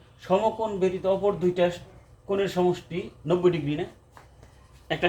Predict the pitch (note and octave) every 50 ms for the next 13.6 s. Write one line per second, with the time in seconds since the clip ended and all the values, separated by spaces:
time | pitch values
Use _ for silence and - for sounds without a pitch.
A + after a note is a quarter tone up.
0 | E3+ - G#3 A3 A3+ G3+ - F#3 F#3+ G#3 F3+ G3 F#3+ E3 F3 G3+ F#3+ F#3 F3+ F3
1 | F3+ - G3+ G#3 F#3 E3+ - E3+ E3+ E3+ D#3+ D#3 E3 D#3 - - - - - -
2 | - - C#3 E3 E3 D#3+ D#3+ D3 C3+ A#2 A2 A#2 A#2 - - - _ - E3 F3
3 | F3+ F3 D#3+ - - F3+ F#3 F#3 F#3 F3 E3 D#3 D#3+ E3 D#3+ - F3+ F3+ F3+ F3
4 | - - D#3+ - - C3 A#2+ A#2+ C#3+ E3+ E3+ E3 E3+ C#3 C3+ A2+ A2+ A2 B2 B2+
5 | - _ _ _ _ _ _ _ _ _ _ _ _ _ - - E3+ E3+ F3+ F3+
6 | F3 F3 F3 E3+ D3 D#3 D3+ D#3+ D3+ D3+ E3 D#3+ E3+ G3 A3+ B3 A#3+ - - -
7 | _ _ _ _ _ _ _ _ - E3 - - D3+ D3+ D3 D3 C#3 - - F#3
8 | F3+ - - F#3+ F3+ G#3 A3 G#3+ G3+ G#3 G3+ F#3+ E3 - - F#3 F#3+ F#3+ F3+ -
9 | - - D#3+ F#3 A#3+ B3+ A#3+ - - - - - - - - - - _ _ -
10 | F#3 F#3+ F#3 - - D3 C#3+ C3 - - B2 A#2+ - D#3+ E3 E3+ - - - F3+
11 | G3 F#3+ A#3 - F#3 G3 F#3 F3+ E3+ F3 C#3 D3 D3 F3 F3 E3 F#3 E3+ D3+ C#3
12 | B2+ C3 D3+ F3+ - - - _ _ _ - - - _ _ _ _ - - -
13 | _ _ - - D3+ D3+ D#3+ D#3+ E3+ F#3 G#3